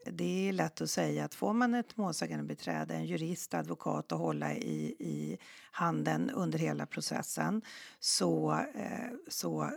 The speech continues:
kommer man i mål. Och det vi reagerade på, det är ju en situation där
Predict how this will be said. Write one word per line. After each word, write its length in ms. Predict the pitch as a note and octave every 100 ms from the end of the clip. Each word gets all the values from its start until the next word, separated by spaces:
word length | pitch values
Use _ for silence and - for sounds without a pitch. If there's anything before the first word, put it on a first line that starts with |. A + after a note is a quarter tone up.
| - -
kommer 260 | F3+ D#3+
man 200 | D3+ D3+
i 60 | E3+
mål. 520 | B3+ B3+ - - -
Och 100 | D#3+
det 220 | D#3+ E3
vi 560 | - E3+ F3+ F#3 F#3 - - -
reagerade 800 | F3+ E3+ D#3+ D#3+ A3+ C#4+ C#4 G3
på, 220 | E3+ - D3+
det 220 | A3 F3
är 40 |
ju 180 | D3+ D#3+ -
en 160 | F#3
situation 680 | - D#3 - E3 E3 F3 G#3+ - - - -
där 420 | F#3+ F3 E3 D#3